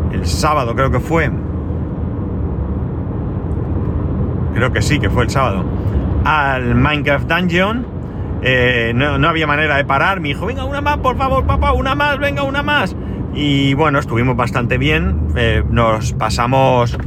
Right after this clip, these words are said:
varios niveles. Y bueno, pues el juego sigue siendo lo que es, entretenido, divertido y, eh, sencillo, ¿no?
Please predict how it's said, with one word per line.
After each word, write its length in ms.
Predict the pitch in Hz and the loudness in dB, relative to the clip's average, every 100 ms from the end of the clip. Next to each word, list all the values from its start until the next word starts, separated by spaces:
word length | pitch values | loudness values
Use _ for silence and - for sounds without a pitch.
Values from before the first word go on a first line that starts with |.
| - - - | -4 -4 -4
varios 880 | - 139 123 127 127 120 120 113 107 | -2 0 0 0 2 2 2 0 -2
niveles. 640 | 127 135 180 175 220 - - - - - - - | -2 2 2 0 -4 -6 -8 -8 -8 -8 -10 -8
Y 200 | - 135 | -2 2
bueno, 240 | 127 110 92 | 2 2 0
pues 160 | 107 | 0
el 80 | 113 | -2
juego 300 | 110 110 113 | 0 2 2
sigue 420 | 113 113 113 110 | 2 0 0 0
siendo 340 | 87 113 113 120 | 0 0 2 2
lo 120 | 113 | 2
que 240 | 110 113 | 2 0
es, 120 | 104 101 | 0 -2
entretenido, 640 | 101 104 101 107 123 135 | -4 -2 -2 0 2 2
divertido 720 | 131 120 107 127 127 147 170 - - - - - | 2 0 0 0 2 2 0 -6 -8 -8 -8 -2
y, 400 | 131 143 151 160 | 4 4 4 0
eh, 640 | 120 113 107 107 101 98 | 2 2 2 2 2 0
sencillo, 720 | 92 131 113 107 117 92 82 95 | 0 0 0 0 0 0 -2 0
¿no? 180 | 143 | 0